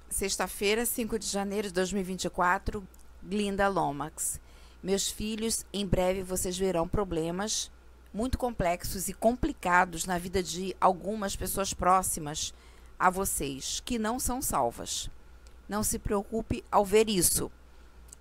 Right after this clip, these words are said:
pois é a minha mão trabalhando em suas vidas. Não tente salvá-los desses problemas, ou você frustrará exatamente o que me pediu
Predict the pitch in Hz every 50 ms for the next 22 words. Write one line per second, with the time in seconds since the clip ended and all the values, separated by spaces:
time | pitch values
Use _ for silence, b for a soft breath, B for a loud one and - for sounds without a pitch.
0 | - - 208 202 190 175 185 196 185 180 196 - - - 185 196 202 208 214 208
1 | 190 185 190 196 - 196 190 190 190 180 180 175 185 190 185 190 202 190 - -
2 | 202 190 190 180 151 147 143 135 131 135 139 156 - - - B B B B B
3 | B B B B - 185 214 226 220 - 247 240 - 254 220 - 247 247 240 208
4 | 208 208 196 185 170 165 165 160 165 - - - - b b b b b b b
5 | - 165 185 196 190 190 185 - - - 202 196 180 180 170 160 151 151 151 160
6 | - - - - - 196 190 185 185 185 - - - 202 208 202 - - - -
7 | 226 254 262 - - - 214 196 190 175 170 170 175 185 196 196 196 190 214 214
8 | 226 233 - 240 208 190 190 208 233 240 233 - - - - - 208 202 - -
9 | 226 214 214 - - 214 180 156 - 170 190 202 208